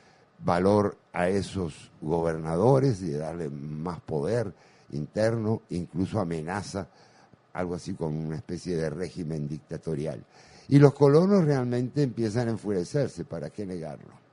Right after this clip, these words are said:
Empiezan a enfurecerse porque ellos se sienten,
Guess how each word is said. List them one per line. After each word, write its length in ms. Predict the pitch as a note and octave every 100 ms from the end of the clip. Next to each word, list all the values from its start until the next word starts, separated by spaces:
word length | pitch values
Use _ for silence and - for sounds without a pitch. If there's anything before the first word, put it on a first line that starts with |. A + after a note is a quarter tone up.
| _ -
Empiezan 420 | D#3 C#3+ C#3+ D3+
a 20 |
enfurecerse 640 | B2 A#2+ A2+ - D3+ E3
porque 480 | D#3+ C3+ G2 G#2+ G2+ - - - -
ellos 500 | C3 C#3 D3 - - _ _ _ _ _ _ _ _ _ -
se 280 | - C3 A#2
sienten, 840 | - C#3 D3+ D3+ B2+ D3+ D3+